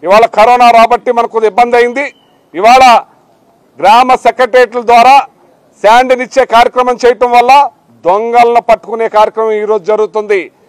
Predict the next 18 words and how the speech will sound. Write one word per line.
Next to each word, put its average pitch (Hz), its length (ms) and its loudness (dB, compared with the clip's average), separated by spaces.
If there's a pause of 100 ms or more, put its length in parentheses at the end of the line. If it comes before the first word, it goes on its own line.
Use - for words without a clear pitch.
(180)
ఎందుకంటే 226 440 -4 (160)
ఏ 247 100 2
సెక్రటేరియట్లో 233 720 -4
బుక్ 214 340 -10
చేసుకుని 233 320 -4 (440)
ఇసుక 233 200 -6
వచ్చిందో 254 340 -2
ఆ 247 140 4
వాలంటీర్కి 233 480 -2
తెలుస్తుంది. 220 480 -2 (440)
దొంగ 269 240 0
ఇసుక, 262 340 0
వాళ్ళ 240 320 4
బుకింగ్ 240 380 -8
కాని 262 280 0
ఇసుక 254 200 -8
ఏదైనా 254 300 0
వస్తే 240 480 0